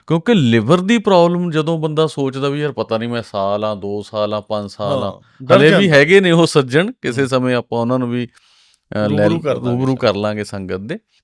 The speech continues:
Speaker 1: ਤਾਂ ਮੈਂ ਉਹਨਾਂ ਨੂੰ ਕਹਿ ਬੈਠਿਆ ਵੀ ਤੁਹਾਨੂੰ ਬਿਨਾਂ ਦਵਾਈ ਤੋਂ ਯਾਰ ਠੀਕ ਕਰਾਂਗੇ, ਗੱਲ ਕਿਹੜੀ ਆ, ਤੁਸੀਂ ਕੀ ਗੱਲ ਕਰਦੇ ਹੋ ਇਹ?
Speaker 2: ਹੂੰ।
Speaker 1: ਆਪਾਂ ਕੁਛ ਨਹੀਂ ਛੱਡ ਕੇ ਆਉਣਾ, ਲੈ ਤੁਸੀਂ ਇੰਡੀਆ ਨਹੀਂ ਆਉਣਾ।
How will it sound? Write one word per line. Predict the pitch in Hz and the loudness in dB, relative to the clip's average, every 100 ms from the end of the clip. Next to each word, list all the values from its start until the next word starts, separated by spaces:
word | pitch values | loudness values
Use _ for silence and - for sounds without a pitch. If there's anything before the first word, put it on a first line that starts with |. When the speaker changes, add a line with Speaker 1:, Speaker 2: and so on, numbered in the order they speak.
| _ | _
Speaker 1:
ਤਾਂ | 135 131 120 110 _ _ _ _ _ _ _ _ 135 | 4 6 4 0 _ _ _ _ _ _ _ _ 0
ਮੈਂ | 127 139 | 4 6
ਉਹਨਾਂ | 175 202 | 6 2
ਨੂੰ | 202 | 4
ਕਹਿ | 135 156 | 4 4
ਬੈਠਿਆ | 156 - 127 123 123 _ _ | 2 -2 -6 -8 -12 _ _
ਵੀ | 131 | -12
ਤੁਹਾਨੂੰ | 127 143 160 | -6 -4 -2
ਬਿਨਾਂ | 123 135 165 | 0 4 6
ਦਵਾਈ | 170 175 | 6 4
ਤੋਂ | 175 180 | 4 0
ਯਾਰ | 190 | 0
ਠੀਕ | 185 160 156 | 0 -2 0
ਕਰਾਂਗੇ, | 151 127 117 131 | 2 2 0 0
ਗੱਲ | 127 131 151 | 2 2 2
ਕਿਹੜੀ | 147 175 190 | -2 -2 0
ਆ, | 185 | -2
ਤੁਸੀਂ | 156 143 151 | -4 -10 -10
ਕੀ | 151 151 | -8 -2
ਗੱਲ | 147 143 | 0 0
ਕਰਦੇ | 135 139 127 139 | 0 -2 -2 -6
ਹੋ | 135 | -6
ਇਹ? | 131 131 _ _ 110 | -8 -12 _ _ -16
Speaker 2:
ਹੂੰ। | 95 95 104 _ _ _ _ _ _ _ _ _ | -16 -18 _ _ _ _ _ _ _ _ _ _
Speaker 1:
ਆਪਾਂ | - - 147 | -10 -2 0
ਕੁਛ | 143 139 | 0 0
ਨਹੀਂ | 165 | 2
ਛੱਡ | 156 147 131 | 4 4 4
ਕੇ | 123 | 2
ਆਉਣਾ, | 131 131 | 2 4
ਲੈ | 135 139 | 4 2
ਤੁਸੀਂ | 143 151 156 | 0 0 2
ਇੰਡੀਆ | 143 156 165 | 6 8 8
ਨਹੀਂ | 160 135 | 8 2
ਆਉਣਾ। | 110 101 | 0 -2